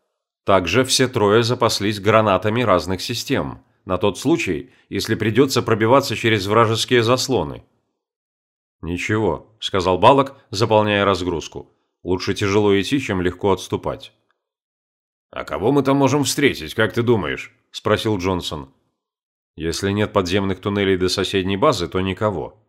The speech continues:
«Ну не скажите», не согласился Суздалец, подгоняя шлем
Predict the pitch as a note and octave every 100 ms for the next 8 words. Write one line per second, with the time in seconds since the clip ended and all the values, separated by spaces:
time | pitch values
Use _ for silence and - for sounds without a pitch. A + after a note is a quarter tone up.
0 | _ _ _ _ _ _ _ _ _ _
1 | D2 E2+ F#2+ F3+ D#3 B2 C3+ D#3+ G2 -
2 | _ - A2+ A2+ A#2 A#2 A#2+ G#2+ A2 E3
3 | B2+ B2 A2 - - _ - A2+ A2+ B2
4 | B2 A#2 C3 E3 C3+